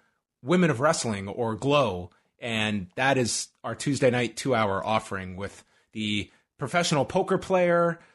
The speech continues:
the, uh, Sopranos guy. It's, <laughs> I mean, it's, um,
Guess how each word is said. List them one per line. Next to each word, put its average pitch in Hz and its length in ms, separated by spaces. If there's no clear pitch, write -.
the, 123 360
uh, 110 480
Sopranos 180 640
guy. 165 640
It's, - 460
<laughs> - 340
I 123 120
mean, 147 220
it's, - 340
um, 120 460